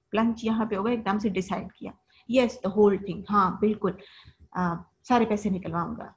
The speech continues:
"You withdraw your money from the bank।" आप पैसे निकलवा रहे हैं बैंक से।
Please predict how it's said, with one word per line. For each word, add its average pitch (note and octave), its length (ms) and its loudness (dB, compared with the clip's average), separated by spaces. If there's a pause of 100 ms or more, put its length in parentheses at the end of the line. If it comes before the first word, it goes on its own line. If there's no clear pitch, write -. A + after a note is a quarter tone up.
(120)
"You B3+ 180 -2
withdraw F3+ 460 -2
your E4 200 -2
money F3 320 0
from E4+ 240 -4
the G4+ 80 -6
bank।" A4+ 420 -2
आप - 280 0
पैसे C4+ 260 -2
निकलवा F#3 480 0
रहे - 0 -
हैं - 280 -12
बैंक G4+ 160 -2
से। F#4 300 -6